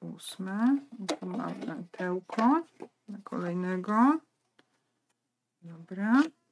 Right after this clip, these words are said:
I z tego robimy sobie trzy i jedna ósma i tu będzie wierzch do drugiego ateciaczka. Na dwa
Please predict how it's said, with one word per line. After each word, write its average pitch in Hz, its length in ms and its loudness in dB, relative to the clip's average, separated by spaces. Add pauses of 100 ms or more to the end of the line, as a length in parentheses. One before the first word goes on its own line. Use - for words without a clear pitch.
(680)
I 196 40 -8
z - 100 -12
tego 190 260 -4
robimy 180 420 -4
sobie 175 880 -2 (2000)
trzy - 920 -6
i 175 220 -2
jedna 196 500 -4
ósma 214 520 -4
i 196 100 -8
tu - 180 -20
będzie 180 520 -4 (760)
wierzch 180 380 0
do 170 100 -4
drugiego 170 520 -6
ateciaczka. 185 880 2 (1500)
Na 185 260 -6
dwa 180 600 -6